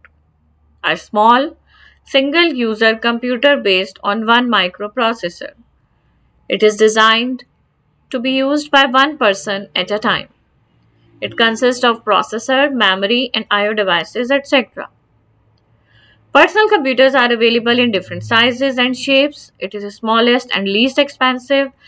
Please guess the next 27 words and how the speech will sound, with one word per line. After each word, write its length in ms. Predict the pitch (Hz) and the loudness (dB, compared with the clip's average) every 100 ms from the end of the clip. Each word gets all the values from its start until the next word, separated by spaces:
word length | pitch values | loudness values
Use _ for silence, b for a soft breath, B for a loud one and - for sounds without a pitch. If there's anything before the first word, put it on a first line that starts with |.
| b b | b b
and 160 | 285 311 | 0 0
it 160 | 311 | 0
can 160 | 311 294 | 0 0
execute 640 | 269 226 240 240 208 170 _ _ _ - | -2 -4 -8 -4 -6 -6 _ _ _ -2
millions 500 | 226 269 294 302 285 | 0 2 2 0 0
of 200 | 220 220 | -2 -4
instructions 600 | 220 - 196 - 202 202 | -8 -4 -4 -4 -8 -4
per 180 | 180 185 | -2 -2
second. 420 | - 175 - - _ b b b _ | -2 -4 -6 -20 _ b b b _
They 140 | 214 | 2
are 120 | 226 226 | 2 2
used 280 | 233 247 | -2 0
in 160 | 254 240 - | 0 -2 0
every 440 | 254 247 254 302 | 0 0 0 -2
field 360 | 294 226 208 202 | -2 -4 -2 0
of 200 | 208 - | -2 0
life, 500 | 202 196 233 302 - _ _ _ _ _ | 0 2 0 -4 -14 _ _ _ _ _
and 180 | 226 226 | -4 -2
different 300 | 240 240 311 | -2 0 -2
examples 640 | 254 233 233 220 262 254 | 0 0 0 0 -2 0
of 240 | 240 208 208 | 2 0 0
microcomputers 880 | 240 233 269 269 220 214 208 208 208 | -2 0 -2 -6 -6 -4 0 0 2
are 200 | 202 196 220 | 0 0 -2
Apple 420 | 226 - 226 233 | -2 -4 -6 -4
and 280 | 202 196 208 214 | -4 -6 -6 -8
P 100 | 185 | -8
C. 220 | - | -10